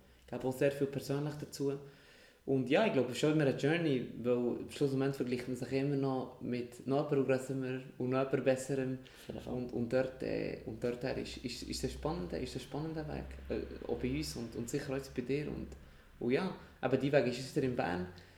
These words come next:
Speaker 1: Ich, ich, über Bern geführt, darum haben wir heute auch Zeit gehabt.
Speaker 2: Yes.
Speaker 1: Und, und, und ja, eben, wie ist so, wie ist so das Leben in Hamburg? Wenn, äh, wenn du doch auch, sag ich mal, viel allein bist oder deine Leute wie nicht hast,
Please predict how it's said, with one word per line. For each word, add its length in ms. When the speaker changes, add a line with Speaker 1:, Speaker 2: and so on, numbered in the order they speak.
Speaker 1:
Ich, 160
ich, 220
über 140
Bern 240
geführt, 320
darum 140
haben 180
wir 100
heute 340
auch 140
Zeit 260
gehabt. 220
Speaker 2:
Yes. 260
Speaker 1:
Und, 240
und, 440
und 120
ja, 340
eben, 480
wie 120
ist 180
so, 100
wie 100
ist 100
so 60
das 100
Leben 280
in 60
Hamburg? 480
Wenn, 220
äh, 320
wenn 180
du 80
doch 300
auch, 440
sag 160
ich 80
mal, 240
viel 280
allein 320
bist 500
oder 180
deine 200
Leute 360
wie 160
nicht 220
hast, 440